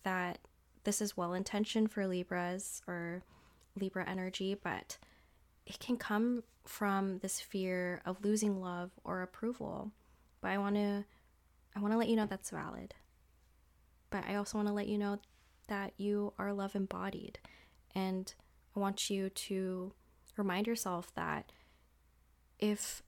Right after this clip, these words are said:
people are going to leave because of the boundaries you put up, then they were benefiting from you not having boundaries.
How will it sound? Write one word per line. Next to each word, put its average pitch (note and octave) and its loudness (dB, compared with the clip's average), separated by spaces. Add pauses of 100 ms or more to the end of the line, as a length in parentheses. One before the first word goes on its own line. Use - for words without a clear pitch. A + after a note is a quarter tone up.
people A3 -2
are G#3+ 2
going F#3+ 0
to F#3 0 (1160)
leave G3 6
because F#3+ -2
of F#3 -6
the F#3 -4
boundaries F#3 -2
you F3+ -4
put - -8
up, E3+ -2
then F3 -4 (140)
they F3+ 0 (340)
were G3+ 6
benefiting F3+ 2
from F3 -6
you F3 -4
not E3 0
having - -6
boundaries. - -8